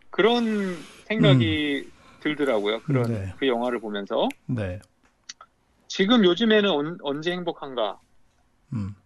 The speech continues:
Speaker 1: 뭐 그런 걸 생각해 보면 사실 저는 이제 제 연구실에 큰 창이 있어가지고 여기 창으로 햇볕이 잘 들어와요. 그럼 햇볕을 바라볼 때의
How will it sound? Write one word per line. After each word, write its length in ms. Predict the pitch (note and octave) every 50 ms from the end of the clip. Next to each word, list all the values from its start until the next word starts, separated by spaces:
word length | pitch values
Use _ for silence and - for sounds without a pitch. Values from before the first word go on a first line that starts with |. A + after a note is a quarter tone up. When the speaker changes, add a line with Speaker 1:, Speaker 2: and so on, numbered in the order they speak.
| _ _
Speaker 1:
뭐 160 | - E3+ E3
그런 260 | - - F#3 G3+ G#3+
걸 300 | G#3 G#3+ G#3 G3+ G3 G3
생각해 360 | - - G3 G3 F#3+ - - F#3
보면 300 | F3 F3 E3+ E3+ E3+ D#3+
사실 260 | C#3+ D3 C3+ C#3 D3+
저는 420 | C3+ - C3 C3 C3+ C#3 C3+ B2+ A#2+
이제 200 | A#2 B2 A#2+ A2+
제 320 | - - B2 B2 B2 B2 - -
연구실에 800 | C3 B2+ C3 C#3 D3+ C3+ C3+ A#2+ A2+ A2+ A#2+ B2+ A#2 F#2+ F2+ - - - - - _ _ _ _ _ _ _ _
큰 300 | - - - - - A#3
창이 240 | G#3 - G#3+ G#3 G3
있어가지고 720 | E3 - - D3 C#3 C3 B2 A2+ A2+ A#2 A2+ A#2 A#2+ B2 A2+
여기 200 | A#2+ A#2 A#2+ A#2+ -
창으로 580 | - - F3 F3 F3 E3+ E3 D#3 D3+ D3 C#3+ C#3+ _ _ _ _ _ - - - _ _ _ _ _ -
햇볕이 480 | F#3+ - A3 G3+ F3+ - F#3+ F3+ F3+ -
잘 200 | - - C3 B2
들어와요. 600 | - B2+ C3 B2+ A#2 A2+ A2+ A2+ A2 G#2 G2 G2 -
그럼 200 | D3 D3 C#3+ D#3
햇볕을 420 | G3 - - G#3+ F#3+ - F#3+ E3+
바라볼 460 | - C3+ B2 C3+ C3 B2 B2+ B2+ B2
때의 680 | - _ - B2+ A#2+ A#2+ B2 A#2+ A#2 A#2 A2+ A2+ A#2+